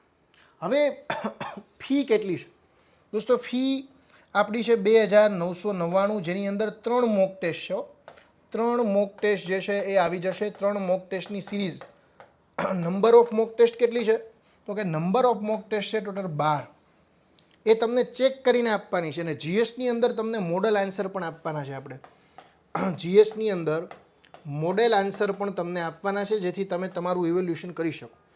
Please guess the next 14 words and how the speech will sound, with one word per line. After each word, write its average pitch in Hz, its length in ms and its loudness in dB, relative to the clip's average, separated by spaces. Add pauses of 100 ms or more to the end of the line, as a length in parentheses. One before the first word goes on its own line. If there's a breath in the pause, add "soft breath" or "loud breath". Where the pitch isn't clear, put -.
(280 soft breath)
ગુજરાતી, 196 400 0
ઇંગ્લિશમાં 208 560 -4
મોડલ 180 280 0
આન્સર 165 260 -6
નહીં 160 220 -6
મળે, 202 260 0 (500 soft breath)
જી 160 160 -2
એસની 208 320 2
અંદર 196 220 -4
આપણે 170 200 -2
મોડલ 160 320 -2
આન્સર 143 280 -8
આપવાના 131 440 -10
છે. - 120 -20